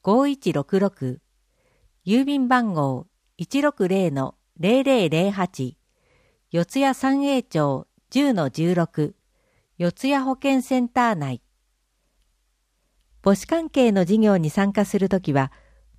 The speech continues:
母子健康手帳をお持ちください。予約制のものは七月七日火曜から受け付けます。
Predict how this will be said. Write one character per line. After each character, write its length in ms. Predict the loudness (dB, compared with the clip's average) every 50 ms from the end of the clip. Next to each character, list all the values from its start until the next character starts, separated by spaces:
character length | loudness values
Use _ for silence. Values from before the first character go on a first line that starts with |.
| _
母 140 | 2 2 2
子 120 | 2 -4 -2
健 160 | 0 2 2
康 260 | 2 2 2 2 4 4
手 160 | 2 0 2
帳 300 | 4 4 6 6 6 6
を 20 |
お 60 | 4
持 140 | 4 2 0
ち 100 | -2 -2
く 80 | -2 -2
だ 140 | 0 0 0
さ 160 | 0 -2 -2
い。 100 | -4 -6 -12 _ _ _ _ _ _ _ _ _ _ _ _ _ _ _ _ _ _ _ _ _
予 100 | 4 6
約 220 | 6 4 4 0 -2
制 240 | 2 4 4 6
の 100 | 6 4
も 120 | 4 4 4
の 140 | 4 4 4
は 200 | 4 2 0 -4 _ _ _ _ _ _ _
七 240 | -20 -6 -6 -2 0
月 280 | 0 0 0 0 2
七 240 | 2 4 4 2 2
日 120 | 2 0
火 180 | 0 2 4 4
曜 200 | 4 4 4 2
か 160 | 2 2 2
ら 200 | 2 2 0 -4 _ _
受 180 | -8 -2 0 0
け 40 | -2
付 180 | 0 -2 -2
け 40 | 0
ま 160 | 0 0 -2
す。 220 | -2 -4 -12 _